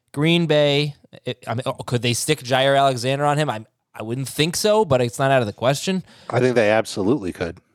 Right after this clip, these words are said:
Speaker 1: At
Speaker 2: But I,
Speaker 1: Carolina,
Speaker 2: I,
Speaker 1: at
Speaker 2: okay,
Speaker 1: New
Speaker 2: go ahead.
Speaker 1: England, Giants,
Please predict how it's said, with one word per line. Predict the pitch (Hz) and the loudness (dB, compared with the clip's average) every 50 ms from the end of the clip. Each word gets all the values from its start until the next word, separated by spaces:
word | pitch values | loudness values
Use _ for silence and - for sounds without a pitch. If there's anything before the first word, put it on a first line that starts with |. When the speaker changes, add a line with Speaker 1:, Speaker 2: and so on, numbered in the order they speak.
| _ | _
Speaker 1:
At | - 135 151 - | 0 0 0 0
Speaker 2:
But | - - | -2 -4
I, | |
Speaker 1:
Carolina, | 156 151 147 143 139 135 127 127 131 135 135 135 135 135 131 127 - _ _ _ _ _ _ _ _ _ | -2 0 0 0 0 0 -2 -2 -2 0 0 0 0 0 -2 -4 -8 _ _ _ _ _ _ _ _ _
Speaker 2:
I, | - | -4
Speaker 1:
at | 135 127 | -2 -2
Speaker 2:
okay, | 127 - 131 | -2 -2 -2
Speaker 1:
New | 147 156 | 0 0
Speaker 2:
go | 147 147 | 0 0
ahead. | 147 143 | 0 0
Speaker 1:
England, | 143 139 139 139 135 135 131 131 123 - _ _ _ _ _ _ _ _ - | 0 0 0 0 0 -2 -4 -6 -8 -12 _ _ _ _ _ _ _ _ -6
Giants, | - 139 131 131 135 139 139 139 139 143 - - - - | -2 0 0 2 2 2 2 0 0 -2 -4 -8 -10 -12